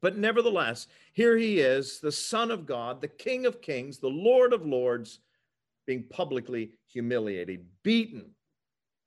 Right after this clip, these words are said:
scourged, his back lacerated, tremendous trauma to the body, loss of blood, beaten beyond recognition.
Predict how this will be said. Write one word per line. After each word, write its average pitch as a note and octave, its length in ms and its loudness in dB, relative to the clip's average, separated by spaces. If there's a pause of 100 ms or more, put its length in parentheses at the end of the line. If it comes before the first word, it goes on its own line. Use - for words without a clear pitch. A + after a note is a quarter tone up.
(220)
scourged, G#3 920 0 (1160)
his C3 160 -8
back F#3+ 400 -2 (160)
lacerated, E3 1000 -4 (840)
tremendous G#3 500 -2
trauma G#3 360 -4
to F3 100 -8
the D#3 100 -4
body, F3+ 380 -4
loss F#3+ 580 -4
of B2 160 -8
blood, E3 320 -4
beaten A#3+ 320 -4
beyond F#3 460 -4 (320)
recognition. A#2 640 -6